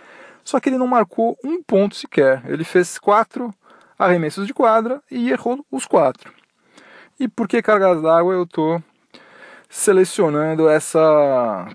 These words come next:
performance do Jokic para ser abordada aqui no podcast? Por um motivo muito simples. Jokic ficou em quadra durante trinta minutos, como eu já falei. Durante esses trinta minutos,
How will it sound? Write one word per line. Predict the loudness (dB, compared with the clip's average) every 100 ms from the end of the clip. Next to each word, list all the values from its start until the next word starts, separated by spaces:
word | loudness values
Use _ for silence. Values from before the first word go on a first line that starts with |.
| -2
performance | -2 -2 2 2 2 -6 -8 -6 -6 _ -8
do | -2 0 2
Jokic | 0 -2 -6 -6 -6 -8 0
para | 0 0
ser | -4 -2 0 -2 -4 -2
abordada | 0 2 2 4 4 2
aqui | -2 -4
no | -4 -4
podcast? | 0 0 0 0 -2 -2 -10 -12 -14 _
Por | -6 -6
um |
motivo | -6 -2 0 0 -2 -4 -2
muito | -2 -4
simples. | -4 -4 -4 -6 -10 -10 -12 -14 -20 -20 -20 -6
Jokic | -2 0 0 -4 -4
ficou | -6 -8 -2 2 2
em | 0
quadra | 0 2 2 2 0
durante | 0 -2 -4
trinta | -8 -2 -2 0 -2
minutos, | 0 -2 -6
como | -6 -4
eu | -2
já | -2
falei. | 0 0 0 -4 -14 _ -10
Durante | -2 2 2 -2
esses | -4 -6
trinta | -4 -2 -2 0 -2
minutos, | 0 -2 -2 -6 -12 -12 -12